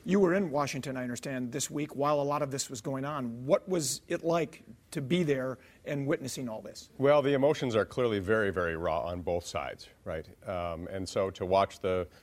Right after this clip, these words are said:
Speaker 2: protesters, um, and to watch those that were there to defend the nominee,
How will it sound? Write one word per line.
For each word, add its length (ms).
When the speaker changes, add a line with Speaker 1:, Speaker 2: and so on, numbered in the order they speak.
Speaker 2:
protesters, 840
um, 640
and 200
to 80
watch 320
those 240
that 160
were 160
there 160
to 120
defend 640
the 160
nominee, 560